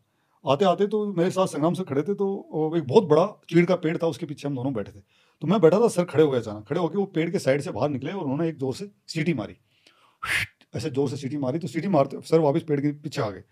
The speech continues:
तो सीटी मारते ही जो बंदा था, वो चारों तरफ एकदम रुका, उसने बाल्टी रखी और उसने चारों तरफ देखा कि आवाज़ कहाँ से आई। क्योंकि पहाड़ था, तो पहाड़ में बर्फ़ पड़ी हुई थी, लेकिन जो झरना होता, बहता, पानी गिरता, उससे वो बाल्टी भर के लेके आ रहा था।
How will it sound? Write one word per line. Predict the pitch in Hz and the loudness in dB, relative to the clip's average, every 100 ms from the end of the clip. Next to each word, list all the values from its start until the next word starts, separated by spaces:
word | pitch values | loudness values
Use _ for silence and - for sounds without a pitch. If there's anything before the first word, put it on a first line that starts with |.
| _ _ _ _ - | _ _ _ _ -4
तो | |
सीटी | 175 180 | 0 4
मारते | 202 170 202 | 6 6 4
ही | 202 | 0
जो | 190 | 0
बंदा | - 143 139 180 | -2 0 2 2
था, | 147 | 2
वो | 185 190 247 - | 0 0 -4 -2
चारों | 139 180 | -2 -2
तरफ | 185 175 | -4 -4
एकदम | 143 175 | -4 -2
रुका, | 139 180 | -4 -4
उसने | - 156 | -6 -6
बाल्टी | 160 127 190 | -2 -2 -2
रखी | 139 196 202 _ _ _ | -8 -10 -16 _ _ _
और | 160 | -10
उसने | 143 180 | -8 -6
चारों | 143 156 | -6 -4
तरफ | 170 | -6
देखा | 131 131 | -6 -6
कि | 165 175 | -6 -6
आवाज़ | 127 139 139 | 0 0 0
कहाँ | 104 | -8
से | 101 | -12
आई। | 101 - _ - _ _ - | -18 -20 _ -20 _ _ -2
क्योंकि | 165 190 | 0 0
पहाड़ | 175 - 127 117 | -4 -6 0 2
था, | 147 160 | 2 2
तो | 190 | 0
पहाड़ | 131 135 | 0 0
में | 170 | 4
बर्फ़ | 170 202 | 4 4
पड़ी | 190 | 0
हुई | 214 | 0
थी, | |
लेकिन | 220 208 | -2 0
जो | 202 | 0
झरना | 117 117 | 0 0
होता, | 202 175 196 - - | 0 0 -4 -8 -4
बहता, | 135 156 | -2 0
पानी | 139 151 | 0 0
गिरता, | 156 170 | 0 -2
उससे | 170 175 | -4 -4
वो | 175 | -4
बाल्टी | 135 131 | -4 -2
भर | 139 107 | -4 -6
के | 151 | -6
लेके | 113 107 | -8 -8
आ | |
रहा | 98 | -10
था। | 98 | -14